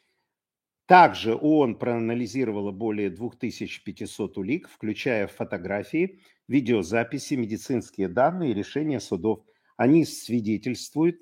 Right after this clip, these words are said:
свидетельствуют о неоправданном применении силы, случае избиений, пыток и так далее. Короче говоря, к чему бы это,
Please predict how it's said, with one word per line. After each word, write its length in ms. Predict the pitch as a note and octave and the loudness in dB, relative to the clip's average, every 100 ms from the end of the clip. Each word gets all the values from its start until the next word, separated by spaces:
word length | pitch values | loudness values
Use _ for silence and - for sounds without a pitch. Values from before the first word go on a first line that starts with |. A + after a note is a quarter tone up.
| _ | _
свидетельствуют 1800 | - - - C3 D#3 G3+ G#2+ A2 F#2+ - F#2+ - - A#2+ A#2 D3 - _ _ _ _ _ _ _ _ _ _ _ _ _ _ _ _ _ _ _ _ _ | -16 -12 -2 0 2 0 0 -4 -4 -6 -10 -12 -8 -4 -2 -2 -6 _ _ _ _ _ _ _ _ _ _ _ _ _ _ _ _ _ _ _ _ _
о 160 | D3+ D#3+ | 8 10
неоправданном 800 | D3+ C#3 D3+ E3 C#3 D3 C#3 - | 10 8 8 6 6 4 2 0
применении 640 | C3+ C3 C3+ B2+ A#2+ A#2 | 0 0 0 0 0 -2
силы, 460 | - - F3+ F3+ D#3 | -4 -4 0 0 -2
случае 480 | - C#3+ C3+ B2+ | -2 -4 -2 -4
избиений, 640 | A#2 F2 A2 A#2+ E3 F3 D3 | -4 -4 -4 0 0 0 -2
пыток 400 | C#3 C#3+ B2 A#2+ | -4 -8 -8 -10
и 20 | |
так 240 | B2 G#2 | -8 -8
далее. 240 | F2 D#2 D#2 | -8 -12 -8
Короче 480 | - C3 F#3 - F3 | -2 0 0 -2 -6
говоря, 460 | E3+ C#3 F2 - _ _ _ | -4 -4 -6 -10 _ _ _
к 80 | |
чему 320 | - G3 A3+ F3 | -8 -6 -4 -4
бы 120 | F#2 | -6
это, 380 | D2+ - C2+ | -8 -12 -16